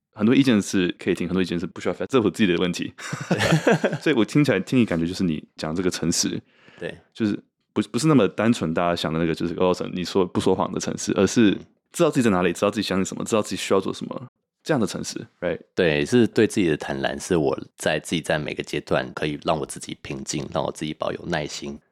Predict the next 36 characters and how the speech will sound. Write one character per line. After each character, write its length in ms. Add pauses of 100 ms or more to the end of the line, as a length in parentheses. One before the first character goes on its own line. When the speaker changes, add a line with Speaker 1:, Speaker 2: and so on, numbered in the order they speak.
(120)
Speaker 2:
是 120
很 80
有 160
帮 180
助 200
的。 140 (320)
Speaker 1:
这 120
个 40
是 100
我 120
要 160
Speaker 2:
对 80 (260)
啊。 60 (460)
Speaker 1:
学 100
习 140
的 60
点。 140
<laughs> 2250
因 60
为 60
太 140
在 180
意 40
别 100
人 120
的 40
想 200
法， 180 (160)
呃， 240
很 100
多 80
时 120
候 60
是 100
坏 160
事。 200